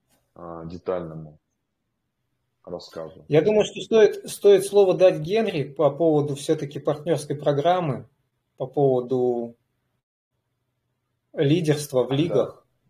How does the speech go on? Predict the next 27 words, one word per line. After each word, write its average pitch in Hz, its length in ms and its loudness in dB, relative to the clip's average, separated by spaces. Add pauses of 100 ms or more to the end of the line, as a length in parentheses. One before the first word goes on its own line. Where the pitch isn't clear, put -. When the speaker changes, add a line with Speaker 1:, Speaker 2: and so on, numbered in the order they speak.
Speaker 1:
Смотрите, 95 380 -10
Speaker 2:
Да, 135 140 6
Speaker 1:
да, 117 60 0
Speaker 2:
чтобы - 220 -2
Speaker 1:
по - 60 -2
поводу 113 80 -2
Speaker 2:
Ген-, 175 220 2
Генри 160 220 2
Speaker 1:
лидерства. 135 180 -2
Speaker 2:
более 135 160 2
подробно 139 520 -2
это 127 180 -6
все 131 220 -8
рассказал. 123 500 -6
Speaker 1:
Значит, 101 280 -14
э, 92 340 -12 (500)
в 90 180 -14
лигах 107 260 -10
у 101 40 -16
нас 101 180 -12
будет 98 240 -14
работать 95 360 -10
статус, 92 420 -10 (120)
начнет 95 320 -12
работать 87 380 -10
статус - 380 -12
топ-лидера. 95 600 -10